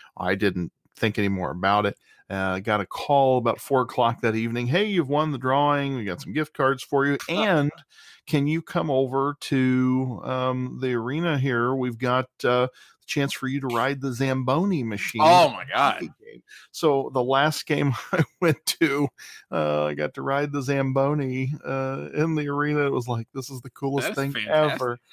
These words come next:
Speaker 1: I waved like a princess in a parade, you know, as I went
Speaker 2: <laughs>
Speaker 1: by. And then there were, like, some, actually some people I knew in the stands, you know, 'cause I just went to the game by myself 'cause it was, like, last minute notice.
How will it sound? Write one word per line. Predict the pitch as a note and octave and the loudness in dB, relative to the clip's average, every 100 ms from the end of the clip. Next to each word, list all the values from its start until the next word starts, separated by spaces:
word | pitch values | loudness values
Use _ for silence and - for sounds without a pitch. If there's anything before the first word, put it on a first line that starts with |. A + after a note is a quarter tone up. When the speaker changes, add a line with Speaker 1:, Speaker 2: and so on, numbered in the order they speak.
| - - | -20 0
Speaker 1:
I | E3 | 2
waved | C3+ C3 C3+ B2+ | 4 4 4 2
like | C3+ | -2
a | C#3+ | -4
princess | - C3 C3 - C3 - | -2 0 2 4 4 4
in | B2+ | -2
a | C3 | -4
parade, | - C3 A#2+ B2 B2+ | -2 0 2 2 2
you | C3 | 2
know, | B2 | 0
as | B2 B2+ | 0 0
I | B2 | 0
went | B2 C#3 B2+ | 0 -2 0
Speaker 2:
<laughs> | |
Speaker 1:
by. | A#2+ B2+ | 4 4
And | C3+ - - _ | 2 -2 -12 _
then | D#3 | 0
there | D#3 | 2
were, | C#3+ | 4
like, | C3+ C3 | 2 0
some, | C3 | -2
actually | B2+ - C3 | -2 -2 -6
some | A#2 | -6
people | C3 B2+ A2 | -8 -2 -2
I | A2+ | 0
knew | B2 C3 | 0 0
in | A#2 | -2
the | |
stands, | G#2 - C3+ C#3+ F#2 A2+ | -8 -2 0 2 0 -4
you | |
know, | A#2+ | -6
'cause | C#3+ | -6
I | |
just | F#3 - | -8 -6
went | A#2 | -10
to | - | -10
the | |
game | G2+ A#2 B2 | -6 -4 0
by | G#2+ | 0
myself | G2 D#2 - E3 | -2 -4 -2 -2
'cause | - F#2 | -2 -16
it | |
was, | G#2 | -12
like, | G2+ A2 | -10 -4
last | A2 A2+ A#2 - | -2 0 -2 -4
minute | B2+ A#2+ F2 | -6 -4 -4
notice. | A#2 C3+ D3+ G#2+ C3 | -2 0 0 -4 -8